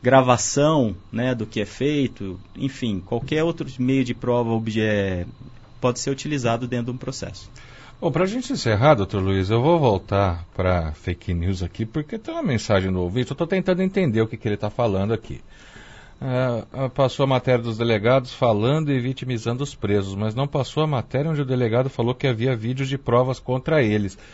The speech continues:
Speaker 2: Eu não sei de que caso que essa pessoa tá falando, não sei se foi alguma resposta que o senhor deu, até perguntei, ele tá falando da C B N agora ao vivo.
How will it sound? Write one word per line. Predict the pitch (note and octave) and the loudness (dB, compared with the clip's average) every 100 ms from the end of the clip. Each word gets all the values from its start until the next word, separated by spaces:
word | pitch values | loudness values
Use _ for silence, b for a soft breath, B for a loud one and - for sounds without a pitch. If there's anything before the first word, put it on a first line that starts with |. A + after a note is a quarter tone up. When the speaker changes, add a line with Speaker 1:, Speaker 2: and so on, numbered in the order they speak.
| B B | B B
Speaker 2:
Eu | A#3 | -4
não | C#4 | -4
sei | A#3+ A3 A3+ | -4 -2 -2
de | - | -4
que | - | -8
caso | C#4+ A3 F3+ E3+ | -4 2 2 2
que | F#3+ | -4
essa | G#3 A#3 | -10 -6
pessoa | A3+ A3+ A3 | -6 -2 -2
tá | - | -2
falando, | A#3+ A#3 E3+ D3 G2+ | -2 2 4 2 -2
não | G2 | -4
sei | C3+ C#3 | -2 -2
se | |
foi | - | 0
alguma | F#3+ F#3 F3+ | -2 0 2
resposta | D#3 - B2+ B2 A#2+ | 2 2 2 2 0
que | - | -4
o | |
senhor | A#2+ G2 | -2 0
deu, | F#2+ B2 F3 B2+ | 4 6 6 6
até | - | 2
perguntei, | C#3 E3+ E3 C3+ C3+ D3+ | 2 2 0 -2 0 0
ele | C3+ | 0
tá | B2+ | -2
falando | D3 D3 D3+ D#3+ | 0 -2 -2 -4
da | D#3 | -4
C | F3+ | -4
B | D3 | 0
N | D3 D3+ | 0 0
agora | C3+ C#3+ | 0 2
ao | D#3+ | 2
vivo. | C3 G#2+ | 0 -4